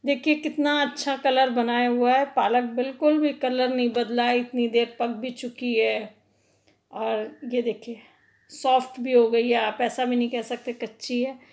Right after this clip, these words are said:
अब दोस्तों उसको उधर पीस लिया मैंने। अब इधर इसमें एक चमचा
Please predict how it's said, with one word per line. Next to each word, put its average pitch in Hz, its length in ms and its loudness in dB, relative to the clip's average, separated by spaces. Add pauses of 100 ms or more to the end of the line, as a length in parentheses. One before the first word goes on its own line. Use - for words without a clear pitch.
(300)
अब 214 120 -8
दोस्तों 240 340 2
उसको 247 260 -2
उधर 247 280 0
पीस 247 380 -8
लिया 240 280 2
मैंने। 247 280 -4 (540)
अब 254 140 0
इधर 277 360 0
इसमें 285 300 0
एक 262 320 2
चमचा 254 360 2